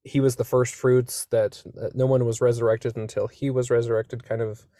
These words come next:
imagery. But, um, even more so, another layer to that of just ascension in his, his personal growth, um, to, to pull us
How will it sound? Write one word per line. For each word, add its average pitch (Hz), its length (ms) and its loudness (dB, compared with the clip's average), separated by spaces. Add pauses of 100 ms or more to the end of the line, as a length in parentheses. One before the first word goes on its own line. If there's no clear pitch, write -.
(320)
imagery. 120 440 0
But, 123 320 0 (540)
um, 110 440 -4 (920)
even 139 240 2
more 151 280 2
so, 117 320 0
another 120 440 2
layer 131 300 2
to 120 140 -6
that 107 320 -4 (120)
of 117 240 -4
just - 380 -2 (540)
ascension 120 720 -2
in 113 220 -6
his, 110 420 -10 (100)
his - 140 -12
personal 113 840 -4 (960)
growth, 120 800 0 (340)
um, 110 460 -10 (260)
to, 117 220 0
to - 180 -12 (220)
pull 120 280 0
us - 560 -6